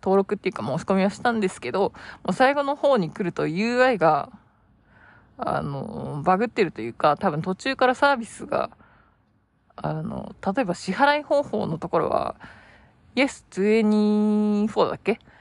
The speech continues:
じゃなくて、多分外部委託先の企業になってたので、えー、最後のイエス、ノーとかみたいな選択肢のところが、<laughs> 韓国語になってたりして、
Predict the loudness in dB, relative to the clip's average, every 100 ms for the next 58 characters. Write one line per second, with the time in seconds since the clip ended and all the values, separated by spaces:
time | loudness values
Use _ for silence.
0 | _ 0 2 2 -2 -2 0 2 0 0
1 | 0 -4 0 0 0 0 -2 0 -2 2
2 | 2 4 4 4 2 -4 -20 -20 -20 -6
3 | 2 4 4 2 -4 -2 -4 -2 2 2
4 | 2 -4 -8 -6 0 2 2 0 0 -2
5 | -8 -12 -12 2 4 6 2 -6 -6 -2
6 | 0 0 -2 -4 -2 0 -2 -4 -12 -12
7 | -8 -4 -4 -2 -2 -2 -4 0 0 0
8 | -14 -14 -14 -18 _ -2 0 2 2 2
9 | 4 4 2 -2 -4 -4 -2 -2 -2